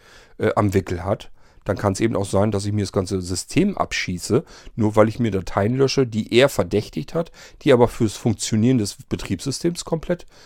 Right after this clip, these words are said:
äh, wichtig gewesen sind. Und das ist ja nicht so, dass das nur so, ähm, hypothetisch ist, sondern, äh, das hat's oft genug gegeben, dass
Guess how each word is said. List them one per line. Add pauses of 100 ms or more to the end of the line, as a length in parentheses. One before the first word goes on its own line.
(420)
äh,
wichtig
gewesen
sind.
Und
das
ist
ja
nicht
so,
dass
das (420)
nur
so,
ähm, (1040)
hypothetisch
ist,
sondern,
äh,
das
hat's
oft
genug
gegeben,
dass